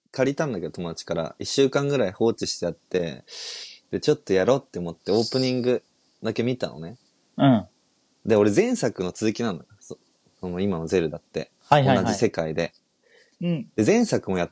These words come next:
Speaker 1: たの。そのコロナ禍にそれこそ。
Speaker 2: うん。
Speaker 1: で、それはそのハイラルっていう世界を、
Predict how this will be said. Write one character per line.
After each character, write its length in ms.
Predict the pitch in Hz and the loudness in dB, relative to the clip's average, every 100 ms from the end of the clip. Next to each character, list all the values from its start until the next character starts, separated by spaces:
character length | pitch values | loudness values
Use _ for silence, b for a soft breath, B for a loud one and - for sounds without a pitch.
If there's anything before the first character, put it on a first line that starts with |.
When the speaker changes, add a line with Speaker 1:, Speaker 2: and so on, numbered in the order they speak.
| - | -2
Speaker 1:
た 100 | 95 | -2
の。 120 | 80 | -2
そ 180 | - 92 | -6 -4
の 40 | |
コ 140 | - | 2
ロ 100 | 101 | 4
ナ 140 | 101 98 | 4 0
禍 100 | 78 | -4
に 100 | 71 | -6
そ 120 | 92 | -2
れ 80 | 85 | -2
こ 120 | 82 | -4
そ。 180 | - - _ _ _ | -8 -10 _ _ _
Speaker 2:
う 60 | 151 | 0
ん。 180 | 135 104 _ _ _ _ | 0 -2 _ _ _ _
Speaker 1:
で、 60 | 113 | -4
そ 120 | - | 2
れ 80 | 131 | 4
は 200 | 160 175 | 4 2
そ 140 | 123 101 | -2 -6
の 260 | 95 92 _ | -6 -8 _
ハ 180 | - 120 | -6 -4
イ 100 | 107 | -2
ラ 120 | 92 | -4
ル 80 | 87 | -6
っ 20 | |
て 160 | - | -8
い 40 | 87 | -10
う 40 | |
世 140 | - 92 | -6 -4
界 320 | 87 85 104 | -2 2 4
を、 260 | 139 87 | 4 0